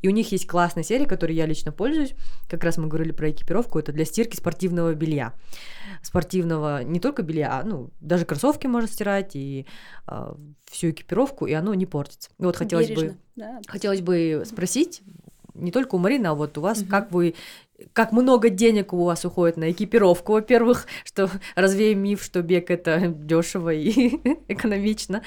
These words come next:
Speaker 1: А как вы за ней ухаживаете? Вообще, м, можно ли стирать, кстати, кроссовки? Вот постоянный для меня вопрос, допустим. Кто-то говорит, может, кто-то говорит, «Нельзя». И, ну вот, как вы ухаживаете?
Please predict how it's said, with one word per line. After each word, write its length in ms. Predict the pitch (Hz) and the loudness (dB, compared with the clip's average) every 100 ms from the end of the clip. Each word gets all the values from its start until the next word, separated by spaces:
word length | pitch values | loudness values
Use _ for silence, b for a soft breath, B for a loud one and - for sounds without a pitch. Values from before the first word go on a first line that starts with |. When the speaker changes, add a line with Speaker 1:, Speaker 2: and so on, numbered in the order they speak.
| B B B B | B B B B
Speaker 1:
А 80 | - | -2
как 200 | - 226 | 0 2
вы 80 | 214 | 2
за 100 | 202 | 0
ней 160 | 196 | 0
ухаживаете? 880 | 208 208 175 165 160 170 214 - 285 B B B B | 0 0 0 0 0 -2 -4 -6 -12 B B B B
Вообще, 560 | 190 - 214 196 170 - - | -4 -2 0 2 2 -2 -6
м, 460 | 165 160 165 165 160 | -8 -8 -6 -4 2
можно 260 | 190 220 | 2 4
ли 260 | 180 160 143 | 4 2 0
стирать, 360 | - - 160 151 | -2 -2 0 -2
кстати, 240 | - 143 | -6 -8
кроссовки? 440 | - 151 165 - 139 | -6 -2 -2 -2 -8
Вот 120 | - | -4
постоянный 500 | 151 - 151 147 139 | -4 0 0 0 -2
для 80 | 135 | -4
меня 160 | 139 | -6
вопрос, 320 | 135 135 165 185 | -4 -2 -2 -2
допустим. 440 | 151 139 - 113 | -6 -10 -10 -12
Кто-то 240 | - 156 | -10 -6
говорит, 220 | 160 160 156 | -4 -2 -2
может, 300 | 147 151 - | 0 -2 -2
кто-то 200 | 147 147 | -6 -6
говорит, 280 | 147 143 | -6 -8
«Нельзя». 520 | 139 143 135 143 139 139 B B B B - | -8 -6 -2 0 0 -2 B B B B -10
И, 540 | 151 170 175 175 180 175 | -6 -4 -2 -2 -2 -2
ну 80 | 214 | -4
вот, 140 | 151 | -4
как 200 | - 180 | -2 -2
вы 60 | 160 | -2
ухаживаете? 480 | 151 139 135 - | -4 0 2 2